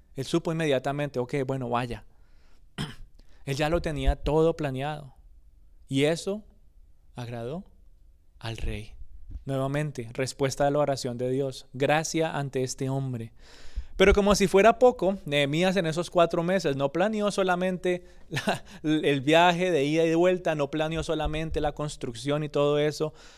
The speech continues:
sino que también planeó incluso los materiales, ma-, man-, eh, también planeó la oposición que se iba a levantar, él ya sabía.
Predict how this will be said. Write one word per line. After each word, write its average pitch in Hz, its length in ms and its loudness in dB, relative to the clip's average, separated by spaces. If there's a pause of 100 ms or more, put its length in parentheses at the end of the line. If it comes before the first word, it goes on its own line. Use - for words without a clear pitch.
(120)
sino 170 240 2
que 175 100 2
también 151 340 2
planeó 170 540 2
incluso 165 480 4
los 156 140 6
materiales, 139 960 2
ma-, 139 300 0
man-, 135 320 -6
eh, 127 440 -4
también 135 280 -4
planeó 147 720 -4
la 147 240 0
oposición 139 560 -2
que 160 100 -4
se 147 160 -2
iba 160 300 0
a 139 40 2
levantar, 123 500 -2
él 123 60 -4
ya 143 140 0
sabía. 135 480 -4